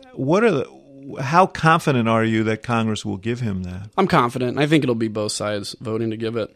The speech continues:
Speaker 2: Um, you know, the concerns we've had in the past, I never on the campaign trail promised to never raise a debt limit. That was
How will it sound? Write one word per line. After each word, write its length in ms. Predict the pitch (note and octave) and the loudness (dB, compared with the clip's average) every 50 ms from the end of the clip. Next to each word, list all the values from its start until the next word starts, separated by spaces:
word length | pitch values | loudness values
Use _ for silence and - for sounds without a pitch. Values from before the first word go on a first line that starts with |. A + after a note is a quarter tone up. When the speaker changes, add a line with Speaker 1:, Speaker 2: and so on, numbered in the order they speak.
| _ | _
Speaker 2:
Um, 360 | - A#2+ A#2 A2 F#2 F#2+ G#2+ - _ - _ - - - | -6 -6 -4 -4 -6 -6 -8 -12 _ -20 _ -20 -12 -2
you 80 | - D3+ | 0 2
know, 80 | D3 C3+ | 2 2
the 80 | C3 | 0
concerns 420 | - D3+ C#3 - - F3 E3 D3 C#3 | 0 -2 -2 0 2 2 2 4 2
we've 140 | C#3+ B2 | 0 0
had 140 | C#3 C#3 C3 | 2 2 4
in 80 | A#2+ A2+ | 2 2
the 60 | A2 | -2
past, 480 | - - A#2 A2+ A2+ A2 A2 - - _ _ _ _ _ _ _ _ _ _ _ _ _ - - - | -4 -4 -2 -2 -2 -2 -4 -6 -12 _ _ _ _ _ _ _ _ _ _ _ _ _ -20 -14 -6
I 100 | - C#3 | -2 0
never 320 | F3+ C#3+ A#2+ B2 B2+ A#2+ A#2 | 2 2 0 0 -2 -4 -6
on 120 | A2+ A2 | -6 -6
the 60 | G#2+ | -8
campaign 440 | - B2 A2+ A2 G#2+ - A2 A2 A#2 | -8 -8 -8 -8 -8 -8 -6 -6 -6
trail 240 | - A2+ G#2+ G2+ F#2+ | -6 -6 -6 -6 -6
promised 440 | - A2+ A2 A2 G#2+ G#2+ A2 - - | -6 -8 -6 -6 -6 -6 -6 -6 -6
to 60 | A2 | -4
never 260 | A2+ G#2+ G2+ G#2 G#2+ | -4 -4 -6 -6 -6
raise 280 | A2 A2 G#2+ G#2 G2+ F#2 | -4 -4 -4 -4 -6 -6
a 40 | |
debt 240 | D#2+ G2+ G#2+ A2+ - | -6 -4 -4 -4 -4
limit. 240 | - - - - - - | -8 -12 -14 -16 -18 -12
That 220 | - A2 A2 E2+ | -8 -6 -6 -4
was 260 | A2+ A2 G#2+ G2+ - | -4 -4 -4 -4 -6